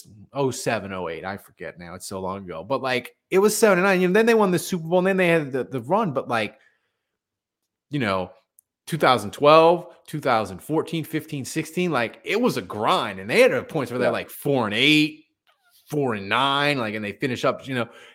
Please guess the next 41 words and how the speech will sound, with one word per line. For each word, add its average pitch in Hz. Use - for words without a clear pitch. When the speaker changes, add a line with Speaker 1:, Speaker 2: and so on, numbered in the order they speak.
Speaker 1:
and 139
we 226
just 285
kept 180
on 135
doing 196
it. 143
And 151
people 214
always 156
ask 160
me, 160
like, 131
"When 196
did 277
you 170
realize 147
that 131
it 113
was 104
gonna, 120
like, 113
you 107
had 123
something?" 101
And 110
I 117
was 110
like, 110
"You 117
know 143
when 180
I 160
realized 131
we 107
had 101
something? 101
We 131
had 175
a 165
stretch." -